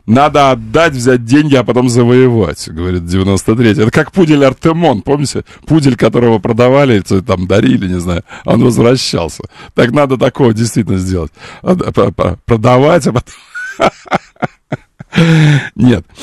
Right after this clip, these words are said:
Там какой-то сам-, послушайте меня, было, был какой-то разговор с нашей стороны о совместном использовании.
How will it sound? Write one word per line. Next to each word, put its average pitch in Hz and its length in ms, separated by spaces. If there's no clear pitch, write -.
Там 175 200
какой-то 165 420
сам-, 127 320
послушайте 120 400
меня, 92 320
было, 143 400
был 131 220
какой-то 120 280
разговор 110 600
с - 120
нашей 127 340
стороны 87 380
о 73 80
совместном 117 520
использовании. 67 600